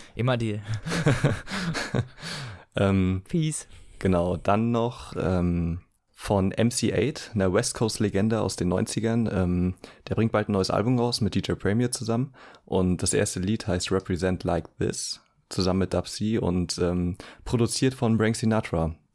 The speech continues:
Speaker 2: ähm, einem Wiener, den ich sehr, sehr
Speaker 1: Aha.
Speaker 2: gerne mag und, ähm, dessen Solowerk man sich auch auf jeden Fall mal geben kann.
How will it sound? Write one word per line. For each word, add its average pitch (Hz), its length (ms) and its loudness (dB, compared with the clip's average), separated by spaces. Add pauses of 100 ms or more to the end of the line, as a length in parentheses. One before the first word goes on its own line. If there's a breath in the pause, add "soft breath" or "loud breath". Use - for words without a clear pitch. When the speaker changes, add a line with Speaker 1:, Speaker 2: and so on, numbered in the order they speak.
Speaker 2:
ähm, 80 400 0 (400)
einem 90 280 0
Wiener, 117 360 2 (500 loud breath)
den 80 120 2
ich 78 180 -2
sehr, 92 160 2
sehr 107 100 2
Speaker 1:
Aha. 98 80 2
Speaker 2:
gerne 101 180 2
mag 101 360 -2 (340 loud breath)
und, 87 580 0
ähm, 80 460 0 (200)
dessen 92 180 -2
Solowerk 98 540 0
man 92 160 -2
sich - 180 -4
auch 98 140 -4
auf 90 100 -4
jeden 92 160 2
Fall 92 140 -4
mal 87 120 -2
geben 90 200 0
kann. 90 280 -2